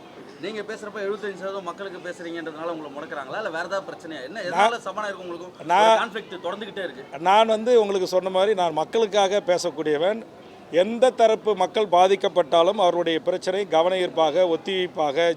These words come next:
Speaker 2: ஜீரோ ஹவர்ஸ் என்று சொல்லக்கூடிய நேரமில்லா நேரத்தில் எழுப்புகிறேன். ஆக அந்த விதிகளை சட்டப்பிரகாரம் பின்பற்றி எனக்குரிய நேரத்தை, எனக்குரிய வாய்ப்பை நான் கேட்கிறேன். அது வந்து அவருக்கு எரிச்சல் மூட்டுகிறது.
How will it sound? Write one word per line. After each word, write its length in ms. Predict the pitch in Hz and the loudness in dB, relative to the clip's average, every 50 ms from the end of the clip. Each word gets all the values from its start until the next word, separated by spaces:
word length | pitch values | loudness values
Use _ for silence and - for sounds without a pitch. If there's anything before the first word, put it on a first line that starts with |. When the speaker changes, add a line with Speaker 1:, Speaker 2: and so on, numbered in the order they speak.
| 135 | -2
Speaker 2:
ஜீரோ 200 | 170 180 175 185 175 | -2 0 2 4 4
ஹவர்ஸ் 240 | 165 165 156 - 185 | 4 2 0 -4 -8
என்று 140 | 156 151 139 | -10 -8 -6
சொல்லக்கூடிய 420 | - 160 170 160 160 160 165 156 | -4 -4 -2 -2 -2 -4 -4 -2
நேரமில்லா 480 | 147 156 170 175 170 165 165 160 151 135 - - - - - - - | 0 0 0 0 0 -2 -2 -2 -2 -4 -4 -10 -20 -20 -20 -10 -4
நேரத்தில் 420 | 143 170 180 175 175 135 - 185 160 | 0 0 2 0 0 -2 -4 -4 -2
எழுப்புகிறேன். 600 | 156 170 185 196 - 165 160 139 156 143 131 123 - - - - - - - - | 0 0 -2 -2 -4 -4 -2 0 0 0 -2 -4 -8 -16 -18 -18 -18 -18 -4 2
ஆக 200 | 165 190 180 190 | 4 4 4 4
அந்த 140 | 180 165 160 | 2 0 -2
விதிகளை 720 | 151 190 214 226 254 226 226 202 202 220 214 233 220 - - - - | -4 -4 -4 -2 0 2 4 4 4 4 2 2 0 -4 -12 -6 -4
சட்டப்பிரகாரம் 760 | - 175 175 - 269 214 - 220 220 220 202 220 214 233 226 175 - | -2 -2 0 0 0 0 2 0 0 4 4 4 4 4 2 -2 -6
பின்பற்றி 540 | 190 190 208 190 196 185 - 202 233 226 190 - | -6 -6 -4 -4 -4 -4 -4 -6 -6 -6 -4 0
எனக்குரிய 680 | 175 170 190 226 214 - - 202 220 220 233 233 220 | 0 0 2 0 -2 -4 -4 -4 -2 2 2 2 2
நேரத்தை, 580 | 175 165 170 185 196 202 202 - - 247 233 202 | 2 0 2 4 4 4 4 2 0 0 2 2
எனக்குரிய 480 | 180 180 190 185 190 202 202 220 202 170 | 2 0 0 -2 -2 0 0 2 0 2
வாய்ப்பை 540 | 151 165 185 208 214 165 - 214 214 226 - - - - - - - - | 4 4 4 4 4 2 0 0 0 0 -2 -6 -16 -20 -20 -20 -16 -4
நான் 200 | 139 165 175 165 139 | 0 0 0 0 2
கேட்கிறேன். 520 | - 220 233 226 - - 208 202 208 208 202 - - | 6 6 6 6 6 2 0 2 2 0 -2 -4 0
அது 220 | 151 185 226 254 | 2 2 4 4
வந்து 220 | 240 233 247 233 | 4 2 4 4
அவருக்கு 420 | 269 233 220 208 196 160 208 208 190 | 4 4 4 2 0 2 2 2 2
எரிச்சல் 300 | 190 208 202 - 240 208 | 2 0 -2 -2 -2 -2
மூட்டுகிறது. 560 | 196 190 180 190 180 170 170 165 156 147 131 | -2 -4 -2 0 0 2 2 2 2 0 0